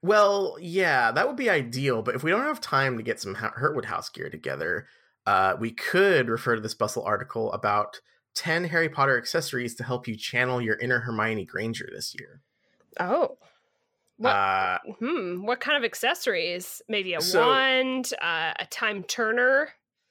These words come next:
Speaker 1: Uh, how about a velvet purse?
Speaker 2: Oh, everyone remembers Hermione's velvet purse.
Speaker 1: Yeah. Um,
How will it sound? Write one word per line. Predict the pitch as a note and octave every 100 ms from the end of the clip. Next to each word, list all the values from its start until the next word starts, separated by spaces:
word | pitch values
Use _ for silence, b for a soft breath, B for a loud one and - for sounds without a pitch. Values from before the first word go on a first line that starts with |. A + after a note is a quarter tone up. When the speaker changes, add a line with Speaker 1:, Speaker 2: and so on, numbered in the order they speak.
| _ _ _ -
Speaker 1:
Uh, | D3+ D3+ D#3+ E3 D#3 D3+
how | E3+
about | C4+ A4+
a | D4
velvet | C#3+ B2 B2+ C3+ -
purse? | - A2+ - - - - - _ _ _ _ _ _ _ _ _ _ _ _ _ _ _ _ _ _ -
Speaker 2:
Oh, | C#4+ D#4 -
everyone | G#4+ C5+ C#5+ C#5+
remembers | E4 A#3+ A#3+ A#3+ -
Hermione's | G#3+ G3+ A3 A3+ F#3
velvet | G3 F#3 G3+ G#3 -
purse. | - A#2 C#3+ - - - -
Speaker 1:
Yeah. | G3 F3 D3 A#2+ C3+ - B B B B B -
Um, | D3 C#3+ D3 C#3+ D3 D3 D3